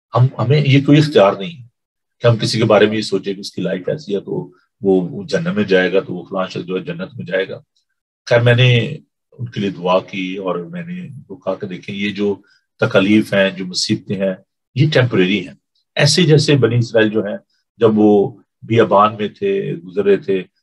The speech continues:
उसमें बूढ़े भी थे, जवान भी थे, बीमार भी थे, लंगड़े भी थे, अपाहज, तमाम तरह के लोग थे। तो वो कहाँ जा रहे थे?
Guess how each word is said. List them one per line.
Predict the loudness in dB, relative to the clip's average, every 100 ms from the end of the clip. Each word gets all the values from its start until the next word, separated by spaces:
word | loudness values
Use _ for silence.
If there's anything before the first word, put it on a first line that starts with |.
| _
उसमें | -4 0 -2 2
बूढ़े | 4 6
भी | 4
थे, | 0 -2 -2
जवान | -2 -4 -2 -2
भी | -4 -8
थे, | -4 -6
बीमार | -6 -8 -4 -4 -4
भी | -6
थे, | -4 -4
लंगड़े | -4 -4 -2
भी | -2 -8
थे, | -14 -14 _ _ _
अपाहज, | -2 0 2 0
तमाम | -2 0 0
तरह | 2 0
के | 2
लोग | -2 -4 -10
थे। | -20 _ _ _ _
तो | 0
वो | 4 4 4 0
कहाँ | 0 2
जा | 4 2
रहे | 0
थे? | -4